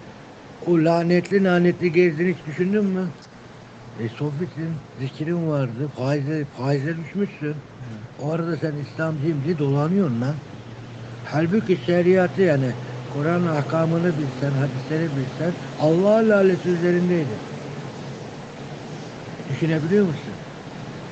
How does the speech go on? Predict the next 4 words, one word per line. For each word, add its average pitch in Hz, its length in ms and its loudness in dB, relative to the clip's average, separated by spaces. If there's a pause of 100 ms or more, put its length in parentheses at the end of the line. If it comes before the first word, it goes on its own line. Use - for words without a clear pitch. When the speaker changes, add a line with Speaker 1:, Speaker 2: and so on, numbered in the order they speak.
(500)
Speaker 1:
Lanetli 208 520 6
lanetli 165 460 6
dolaşıyordun 156 680 2
evlat. 160 260 0